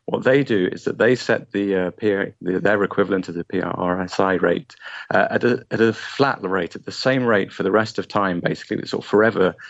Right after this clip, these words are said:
uh, social contribution rate. Uh, and basically what happens in the early years, where there's lots of young people, that system is gonna build up savings. It's gonna build up a saving, a real pension fund. But then in the later years, when there are older people,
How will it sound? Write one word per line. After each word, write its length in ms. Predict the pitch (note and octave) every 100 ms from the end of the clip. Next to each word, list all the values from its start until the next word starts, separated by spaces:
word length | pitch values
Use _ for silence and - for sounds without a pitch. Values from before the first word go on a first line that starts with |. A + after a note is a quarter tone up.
| - -
uh, 340 | F#2 F#2 F2+ F2+
social 300 | - G2 F#2
contribution 580 | F#2 F#2 F2+ F#2 -
rate. 280 | F2 F2+ - - - - -
Uh, 260 | G2 G2+ -
and 160 | A2
basically 320 | B2 A#2+ -
what 120 | A2 A2+
happens 300 | A#2 G#2 G2+
in 80 |
the 120 | G2+ A#2+
early 200 | C#3 A#2
years, 300 | F#2+ G#2+ G2+
where 80 |
there's 160 | F#2 F#2
lots 200 | A2 -
of 60 | F#2
young 220 | A2 A2+
people, 320 | G2+ F2 F2+
that 200 | G2+ G#2
system 300 | - - G2
is 80 | F#2
gonna 160 | G2+
build 240 | G2 F#2+ F2+
up 140 | -
savings. 560 | - A#2+ A#2 F#2 A2+ A2
It's 140 | -
gonna 140 | G2+ F#2
build 200 | F#2 F#2
up 120 | F2+
a 40 |
saving, 340 | - G2+ G2+ -
a 60 |
real 260 | F#2+ G#2+ A2
pension 380 | - G2 F#2 F2
fund. 320 | - E2 - _ - - -
But 100 | G#2+
then 120 | A2+
in 120 | A2
the 80 | A2
later 360 | B2+ D#3+ D#3
years, 200 | G#2+ F#2 F2+ G2+
when 100 | G2
there 100 | F#2
are 80 |
older 240 | A#2 B2+ A2+
people, 420 | G#2 F2+ - G2